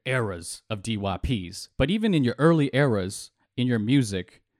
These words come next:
I s-, I feel like it was kinda the same, you know? Like, even t-, 'cause, to me, to me,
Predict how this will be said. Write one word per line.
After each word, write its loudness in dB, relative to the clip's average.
I 4
s-, 0
I -2
feel 4
like 6
it 4
was 4
kinda 2
the 0
same, 0
you 0
know? 2
Like, 0
even 2
t-, -12
'cause, 0
to 2
me, 6
to 0
me, 2